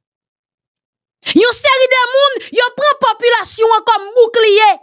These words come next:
Monte sou dòl, fè kapital politik, touye l, kreye gang. Si men dezòd tout kote,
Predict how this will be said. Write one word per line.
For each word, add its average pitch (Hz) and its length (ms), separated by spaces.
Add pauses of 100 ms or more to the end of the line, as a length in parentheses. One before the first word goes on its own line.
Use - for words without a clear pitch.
(300)
Monte 508 460
sou 466 200
dòl, 466 320
fè 440 120
kapital 453 640
politik, 427 560 (200)
touye 523 500
l, 339 180 (400)
kreye 508 480
gang. 370 480 (680)
Si - 280
men 554 220
dezòd 427 440
tout 403 220
kote, 403 300